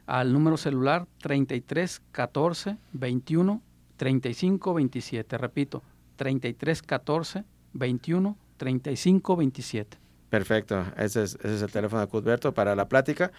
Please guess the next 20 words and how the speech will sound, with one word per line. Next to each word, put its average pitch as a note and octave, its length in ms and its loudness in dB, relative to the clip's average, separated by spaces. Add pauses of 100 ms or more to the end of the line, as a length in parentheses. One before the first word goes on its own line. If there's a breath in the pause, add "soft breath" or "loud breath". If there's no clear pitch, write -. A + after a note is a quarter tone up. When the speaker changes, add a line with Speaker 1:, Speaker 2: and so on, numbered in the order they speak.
(240 loud breath)
Speaker 2:
o A2 100 -6
para A2+ 280 6
cualquier B2 360 4
duda, C#3 280 6
para A2+ 160 4
cualquier A#2 280 2
consulta, B2+ 460 0
si A#2+ 80 -4
quieres A2+ 200 0
hacer A2+ 180 2
una A2+ 140 0
cita A2 260 -2
para F#2+ 400 0
trabajar G2+ 480 -2
con G#2+ 160 0
él, G#2+ 160 -2 (420 soft breath)
eh, F#2+ 160 -2
para F#2+ 240 0
cualquier G#2 320 -2
enfermedad. A2 480 2